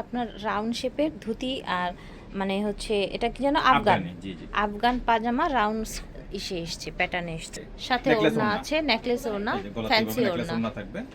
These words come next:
Speaker 1: ঠিক আছে, এটা যে কয়টা কালার আছে আমরা দেখিয়ে দিচ্ছি।
Speaker 2: এই যে কালার।
Speaker 1: আচ্ছা, এটা একটা কালার। ওকে, এই যে দেখেন।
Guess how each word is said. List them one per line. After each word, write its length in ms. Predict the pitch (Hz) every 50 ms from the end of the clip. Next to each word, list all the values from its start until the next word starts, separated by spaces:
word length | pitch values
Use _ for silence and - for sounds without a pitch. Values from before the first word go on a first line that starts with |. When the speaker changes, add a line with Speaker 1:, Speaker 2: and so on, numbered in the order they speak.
| - - -
Speaker 1:
ঠিক 160 | 254 - 208
আছে, 220 | 202 202 - - 180 180 - - - - - - -
এটা 160 | - 214 233 269 254 -
যে 60 | 285
কয়টা 280 | 285 302 302 302 302 294
কালার 320 | 302 262 247 240 254 254 262
আছে 120 | 262 262 - 285
আমরা 120 | 277 254 254 208 220
দেখিয়ে 280 | - - - 247 240 220
দিচ্ছি। 300 | 233 233 - - - - 277
Speaker 2:
এই 60 | -
যে 200 | - - - -
কালার। 160 | - 190 -
Speaker 1:
আচ্ছা, 200 | - - - 254 302 359 - - - - - - - - 202
এটা 120 | 202 202 208 196
একটা 160 | - - 185 175 -
কালার। 280 | 165 160 165 156 170 170 - - - - - - -
ওকে, 240 | 185 - - 220 240 302 370 - - - - - - - 160 170 - - 165 160 160 - - - - 143 156 175 - - - -
এই 60 | 202 190
যে 60 | 190 180 185
দেখেন। 220 | - - - 226